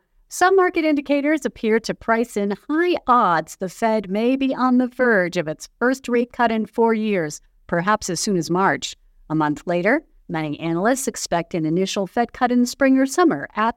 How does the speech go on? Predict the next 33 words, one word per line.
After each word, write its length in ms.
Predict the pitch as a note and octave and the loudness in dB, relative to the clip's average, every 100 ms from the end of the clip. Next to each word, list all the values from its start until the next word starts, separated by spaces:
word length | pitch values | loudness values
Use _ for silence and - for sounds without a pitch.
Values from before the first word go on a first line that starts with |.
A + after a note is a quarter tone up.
| - | -4
the 260 | A#3 B3 - | -2 -2 -2
earliest. 680 | G3+ G#3 D#3 C3 B2+ - - _ _ _ _ _ _ - | -2 0 0 -4 -8 -18 -20 _ _ _ _ _ _ -4
According 640 | C#4 - E4+ D#4+ D#4 D4+ | -4 0 0 2 2 0
to 140 | B3+ | -2
Cooper 420 | A#3 - E4 F#4+ F4 | -6 -4 0 0 2
Howard, 440 | G3+ D#3 E3 A3 B3 | 2 0 -4 -6 -8
director 500 | G3 F#3+ F#3 _ A#3+ | -6 -2 -2 _ -2
of 140 | B3+ B3 | -2 -2
fixed 320 | B3 A#3+ - | -2 -2 -2
income 380 | G#3+ G#3+ A3 G#3 | 0 0 0 -2
strategy 580 | - F3+ F3+ F3 A#3+ | -2 -2 -2 -2 -4
at 160 | - F#3 | -4 -6
the 100 | D3 | -6
Schwab 440 | - - D#3 D#3 | -8 -4 -2 -2
Center 340 | - E3 F3+ G#3 | -4 -4 -4 -4
for 260 | - C#3+ | -6 -6
Financial 560 | C#3 D#3+ D3+ D3+ D3 D#3+ | -4 -4 -4 -4 -4 -8
Research, 600 | D3+ E3 - D4 - - _ _ _ | -6 -8 -2 -2 -4 -14 _ _ _
the 80 | - | 0
market 380 | B3 E4+ F#4 F#4+ | 4 4 2 0
appeared 420 | F4+ - F4 F4 | 0 -2 -2 -2
to 140 | - B3 | -2 -2
fear 500 | _ - E4+ F4 D#4 | _ -2 -2 0 0
an 160 | G#3+ G#3 | -2 0
upside 520 | C4+ C4+ - C4+ B3 | -2 0 2 2 0
surprise 720 | - A3+ - C4+ C#4 C4+ B3+ | -6 -8 -2 2 4 2 -2
rise 460 | A#3 A#3+ A#3+ A#3+ G#3 | 0 2 4 2 0
in 120 | E3 | -4
the 60 | E3+ | -4
P 260 | - B3+ | -4 -4
C 220 | B3+ A#3 G#3 | -2 -6 -4
E 100 | G#3+ | 0
report, 560 | G#3+ G3 A3+ E3 D3+ | 0 0 0 0 -4